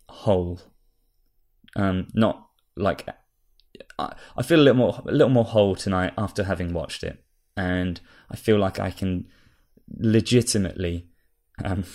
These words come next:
<laughs> I mean, you do normally need to have watched a film before you can legitimately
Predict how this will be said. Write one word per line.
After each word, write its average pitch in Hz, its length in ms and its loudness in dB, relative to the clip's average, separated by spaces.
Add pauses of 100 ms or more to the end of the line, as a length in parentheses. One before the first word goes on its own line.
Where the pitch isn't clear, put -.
(420)
<laughs> - 540 -12
I 110 60 0
mean, 101 180 2
you 117 100 8
do 113 220 6
normally 98 320 4
need 95 240 2
to 95 80 0
have 87 120 0
watched - 220 -2
a 87 40 -6
film 87 240 -6
before 87 260 -4
you 87 80 -2
can 85 320 -6
legitimately 87 840 -4